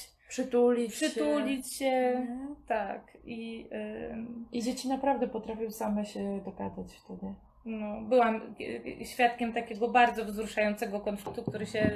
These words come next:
Speaker 2: zadział na przerwie, jak sobie rzucali jakąś taką zabawką, y, dzieciaki, nie wiem, dziesięciolatki chyba, albo nie wiem,
Speaker 1: Mhm.
Speaker 2: dziewięcio. I ta zabawka wylo-, walnęła o ścianę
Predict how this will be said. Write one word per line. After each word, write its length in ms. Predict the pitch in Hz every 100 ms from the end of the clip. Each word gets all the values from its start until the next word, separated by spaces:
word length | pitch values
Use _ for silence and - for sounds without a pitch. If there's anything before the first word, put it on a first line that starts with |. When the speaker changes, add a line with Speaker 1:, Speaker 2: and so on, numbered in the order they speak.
| 208
Speaker 2:
zadział 600 | 226 214 202 196 196 202
na 180 | 202 214
przerwie, 840 | 214 - 240 254 247 269 269 269 262
jak 180 | 226 -
sobie 340 | 220 208 226
rzucali 480 | 208 220 226 220 220
jakąś 260 | 214 214 208
taką 280 | - 220
zabawką, 840 | 214 202 196 214 - - 269 269 262 - - - - - -
y, 360 | 214 220 220 220 220
dzieciaki, 720 | 208 - 220 220 - 285 320 -
nie 280 | 262 220 214
wiem, 100 | 202
dziesięciolatki 800 | - - 214 - - - - -
chyba, 240 | - -
albo 200 | - -
nie 80 | - -
wiem, 80 | 233
Speaker 1:
Mhm. 160 | 226
Speaker 2:
dziewięcio. 680 | 214 190 196 202 - - 302 - - - - -
I 380 | 254 269 285 285
ta 160 | 254 254
zabawka 680 | 240 208 220 233 - 233 226
wylo-, 500 | 214 226 226 - -
walnęła 720 | - 208 240 247 277 254 226
o 80 | 202
ścianę 720 | - - 311 320 311 302 302